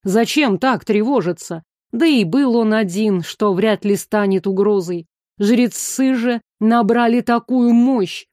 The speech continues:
Мужчина с наслаждением позволил себе коснуться тёмного источника, что сам Исихтор не мог представить себе ту силу, которая сможет им противостоять.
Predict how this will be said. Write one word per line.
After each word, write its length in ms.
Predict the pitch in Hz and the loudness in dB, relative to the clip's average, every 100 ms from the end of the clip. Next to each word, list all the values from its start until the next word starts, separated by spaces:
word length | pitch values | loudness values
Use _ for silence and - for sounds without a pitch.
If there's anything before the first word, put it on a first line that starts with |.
| _ | _
Мужчина 560 | 202 214 - - 214 202 | 0 0 0 -2 0 0
с 100 | - | 0
наслаждением 960 | 214 202 208 202 175 196 220 196 190 | -2 0 0 0 0 0 0 0 -2
позволил 540 | 175 202 175 214 202 185 | -2 -4 -2 0 0 -2
себе 300 | - 190 202 | -2 -2 -2
коснуться 640 | 196 190 208 208 190 208 | -4 -4 -2 -2 -2 -4
тёмного 560 | 175 202 190 190 196 208 | -2 0 0 0 0 -2
источника, 760 | - 233 202 - 185 165 170 - _ _ _ | -2 0 0 -2 -6 -6 -12 -18 _ _ _
что 260 | - 247 | -6 -2
сам 360 | 226 247 220 196 | 0 0 0 0
Исихтор 560 | - 208 - 254 226 - _ _ | 0 -2 -2 0 -2 -4 _ _
не 220 | 220 233 233 | 2 4 4
мог 360 | 226 247 - | 4 2 -2
представить 680 | - 214 - - 233 196 175 | -4 -4 -4 -2 -2 -2 -4
себе 340 | - 214 220 | -4 0 0
ту 260 | 214 - 226 | -2 -2 -2
силу, 460 | 175 - 269 180 175 | -2 -2 -2 0 -2
которая 460 | 185 175 202 202 | -4 -2 0 0
сможет 520 | 185 208 208 196 226 | 0 0 0 0 0
им 160 | 226 226 | 0 0
противостоять. 920 | - 226 233 233 - 247 254 175 - | 0 -2 -2 -4 -2 0 0 -2 -8